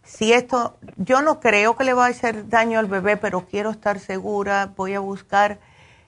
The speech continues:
el Inflamuf. Vamos a buscar el Inflamuf. A ver, porque aquí yo puedo ver los ingredientes, porque quiero que, el problema es que tienes una inflamación,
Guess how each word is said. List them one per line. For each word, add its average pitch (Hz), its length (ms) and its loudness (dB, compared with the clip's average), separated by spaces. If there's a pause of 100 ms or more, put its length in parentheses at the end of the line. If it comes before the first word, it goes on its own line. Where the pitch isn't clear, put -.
(180)
el 180 300 -2
Inflamuf. 220 920 -2
Vamos 214 320 0
a 233 40 0
buscar 220 320 -2
el 208 120 -6
Inflamuf. 190 520 -8 (320)
A 156 180 -10
ver, - 260 -20 (540)
porque 196 300 -4
aquí 214 340 -8
yo 220 160 -4
puedo 214 320 -4
ver 196 240 -6
los 190 240 -12
ingredientes, 214 760 -2
porque 190 280 -10 (720)
quiero 254 300 4
que, 220 340 -2
el 233 140 2
problema 277 400 4
es - 60 -2
que 302 100 4
tienes 277 260 0
una 262 200 0
inflamación, 185 720 -2